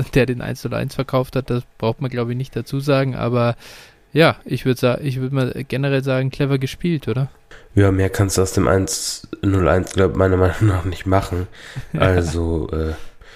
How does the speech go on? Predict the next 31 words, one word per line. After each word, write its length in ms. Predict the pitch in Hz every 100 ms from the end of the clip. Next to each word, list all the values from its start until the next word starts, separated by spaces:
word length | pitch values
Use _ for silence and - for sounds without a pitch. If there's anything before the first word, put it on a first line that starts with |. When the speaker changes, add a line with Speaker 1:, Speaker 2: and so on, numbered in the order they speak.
| - - 85 -
Speaker 2:
ich 120 | -
sag 120 | 90
mal, 240 | 90 85
für 140 | - 95
mich 320 | 92 87 -
hab, 300 | 90 80 -
hat 300 | 90 82 -
Herbert 520 | 98 95 80 92 90 -
und, 240 | 85 55
und 120 | 60
Lawrence 460 | 73 87 90 87 -
haben 200 | 92 90
in 120 | 82
etwa 360 | 78 82 92 - - - - -
einen 320 | 90 90 -
ähnlichen 680 | - 104 110 110 107 104 98
Value 560 | 92 95 98 101 104 107 - - -
und, 520 | 90 92 92 92 90
äh, 180 | 92 87 - - - -
wenn 120 | 90
du 60 | 90
dann 180 | 90
noch 160 | 90 87
einen 180 | 92 87
eins 380 | - 90 - -
zehn, 320 | - 95 95
das 160 | -
wurde 180 | 92 90
dann 180 | 85 87
Mac 140 | 87 -
Jones 500 | 80 95 101 104 -